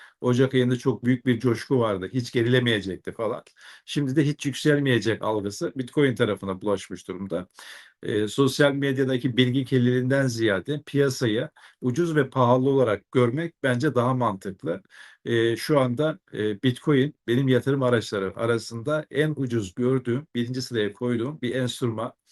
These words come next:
Eee, nakiti olanlar için de bence, eee, müthiş bir fırsat verdiğini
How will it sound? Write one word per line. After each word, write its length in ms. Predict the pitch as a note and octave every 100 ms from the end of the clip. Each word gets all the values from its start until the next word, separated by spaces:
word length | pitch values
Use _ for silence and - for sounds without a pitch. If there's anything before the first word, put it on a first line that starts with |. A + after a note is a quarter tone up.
| - - - - _
Eee, 280 | A2 A2 A2+
nakiti 320 | B2+ D#3 F3
olanlar 500 | D#3+ C3 C#3 C#3 D#3+
için 320 | C#3+ - B2
de 220 | C#3 F3 -
bence, 500 | C3+ C3+ A#2 D#3+ E3 _ _
eee, 320 | - A2+ A2 A2
müthiş 340 | B2 F3 E3
bir 80 | D3
fırsat 560 | C#3 C3 A#2+ D3 B2+ -
verdiğini 520 | B2+ A#2 G2+ D3 F3